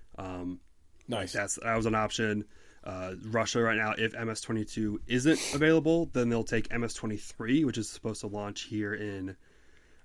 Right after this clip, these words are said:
Speaker 1: I think it's in March or April, um, sometime this spring. Uh, they'll just take, uh, take that, uh, Soyuz spacecraft and launch it with no crew, um, which
Speaker 2: Mm-hmm.
Speaker 1: it can do. Uh, the, the new Soyuz can, um,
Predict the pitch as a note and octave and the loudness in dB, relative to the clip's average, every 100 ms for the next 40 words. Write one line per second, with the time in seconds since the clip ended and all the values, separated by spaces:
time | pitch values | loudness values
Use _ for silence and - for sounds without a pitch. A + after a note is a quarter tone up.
0 | - - - A#2+ C3+ D3 C3 A#2 A2 - | -16 -14 -4 -2 0 2 4 4 0 -2
1 | A2 C#3+ E3+ F#3 - - - - - - | -4 0 -2 -2 -18 -20 -20 -20 -20 -18
2 | G#2 A#2 A2 A#2 A2 - A2 A#2+ D#3 D#3 | -8 -4 0 0 0 -2 0 2 2 0
3 | - A2 F#2+ A2 A2+ C3 C#3 A#2 - - | -8 -8 -2 0 2 2 2 -2 -4 -16
4 | - A#2 G#2 G2 B2 G#2 A2 A#2 - - | -8 -4 -2 -2 -2 -2 0 -2 -4 -8
5 | A2+ A2 A#2 A#2+ A2+ B2 A#2+ - A#2+ A2+ | -6 -2 0 0 0 -2 -4 -2 -4 -4
6 | G2 G2+ G2 G2 G2 G#2+ G#2 C3 C#3 B2+ | -6 -8 -8 -8 -4 -4 2 4 4 2
7 | - - G2+ G2+ F#2+ F#2 G#2+ G2 G2 A2+ | -8 -10 -6 -6 -6 -6 -6 -4 -2 -2
8 | - F#2+ G2 G#2 G#2+ A2 A2 G#2 - G2+ | -4 -8 -6 -2 -2 2 2 0 -2 -6
9 | G2 - - G2 G2 F#2 F2+ F2 F#2 | -6 -10 -10 -8 -8 -10 -12 -10 -10